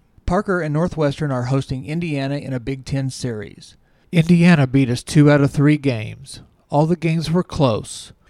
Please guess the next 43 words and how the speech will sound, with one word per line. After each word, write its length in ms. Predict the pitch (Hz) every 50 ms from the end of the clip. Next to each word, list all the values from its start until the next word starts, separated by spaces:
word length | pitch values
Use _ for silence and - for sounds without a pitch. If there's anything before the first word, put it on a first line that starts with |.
| _ -
We 100 | 170 165
got 160 | 175 185 -
to 80 | - 143
take 260 | - 165 143 135 -
Parker 320 | - 160 165 - - 165
out 200 | 160 151 156 -
to 100 | - -
eat 380 | - 143 139 135 131 139 - - -
and 160 | 165 135 135
visit 280 | 131 170 160 135 127 127
with 180 | 131 127 -
him. 360 | 131 127 117 101 101 117 - - _ _ _ _
We 160 | - 160 147
are 120 | 143 135 127
driving 420 | 117 135 135 135 139 143 147 131
home 320 | 127 139 139 139 135 123 120
on 180 | 123 123 123
Monday. 540 | 127 131 127 120 110 104 90 69 - 143 - _ _ _ _ _ _ -
Also, 440 | 151 165 190 - - 131 127 135 143
Sutton, 420 | - - - 180 - - 147 143
our 80 | 139 139
younger 340 | 147 175 214 214 165 156
son, 480 | 135 - - 143 131 135 135 143 156 147 - _ _ _ _ -
is 140 | 139 131
home 200 | 117 151 160 175
with 160 | 170 160 - -
my 160 | 160 160 160
parents. 640 | - - 139 123 107 92 76 - _ - - - - _ _ _ _ _
He 120 | - 147
took 220 | - - 151 139 143
his 120 | 131 -
first 300 | - 165 160 156 - -
A 140 | - 160 175
C 180 | 160 - 196 185
T 220 | - 175 175 170
test 400 | - - 151 139 139 139 - -
on 160 | 127 135 143
Saturday. 640 | 135 - 143 135 127 117 113 107 101 - - - - - _ _ _ _ _ _ -
We 100 | 135 135
are 120 | 139 135 127
awaiting 460 | 120 113 123 143 156 151 156 156 151
the 120 | 151 151
results. 720 | 151 156 147 127 131 92 - - _ _ - - - -